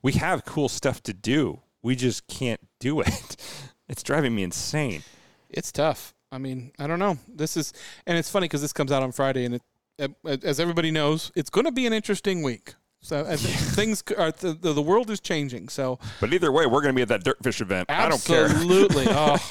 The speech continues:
Speaker 2: I can't. Just to get out of the house. Like, I was talking to my mom about that. My dad was like, "Can I come?" I'm like, "Yeah, sure, you can come out. You know, whatever you wanna do." But,
Speaker 1: Yeah.
Speaker 2: like, um, uh, and I, I'm laughing 'cause I won't have my car. Not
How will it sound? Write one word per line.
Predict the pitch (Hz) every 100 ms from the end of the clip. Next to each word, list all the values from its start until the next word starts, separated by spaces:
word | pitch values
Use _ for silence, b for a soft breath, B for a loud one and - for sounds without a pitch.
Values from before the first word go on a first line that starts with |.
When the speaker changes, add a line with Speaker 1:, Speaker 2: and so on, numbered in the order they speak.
| -
Speaker 2:
I |
can't. | - 131 - B B B B _
Just | 160 220
to | 185
get | 160
out | 143 135
of |
the | 123
house. | 117 110 110 -
Like, | 127 147
I |
was | 139 135 -
talking | - 139 131
to |
my | 127
mom | 120 123 127
about | 120 117 -
that. | 117 117 -
My | 135
dad | 127 123 120
was | 120
like, | 113 - _ _
"Can | -
I | 147
come?" | - 202 240
I'm | 190
like, | 214 233
"Yeah, | 349 220
sure, | 240
you | 226
can | -
come |
out. | 127 - -
You |
know, | 147
whatever | 139 190 185
you | 170
wanna | 165
do." | 165 202
But, | 135 - - 127
Speaker 1:
Yeah. | 160
Speaker 2:
like, | 190 180 - 175
um, | 151 131 127 _ b b b b
uh, | 156 156
and | 165 165
I, | 156
I'm | 156
laughing | 147 156 151 127
'cause | 127 - 151
I |
won't | 139 135
have | 135
my | 123 117
car. | - 104 120 _
Not | 151 131